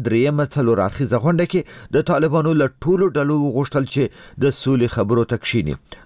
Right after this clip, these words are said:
د سولې عالي، عالي شورا هم د پرونۍ غونډې نتیجو ته هیله څرګندوي. د دې موضوع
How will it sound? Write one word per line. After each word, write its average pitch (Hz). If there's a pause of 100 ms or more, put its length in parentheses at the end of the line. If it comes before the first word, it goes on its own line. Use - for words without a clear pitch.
د 110
سولې 101
عالي، 101 (300)
عالي 107
شورا 90
هم 180 (420)
د 170
پرونۍ 165
غونډې 135 (120)
نتیجو 104
ته 123 (360)
هیله 151 (100)
څرګندوي. 76 (600)
د -
دې 143
موضوع 147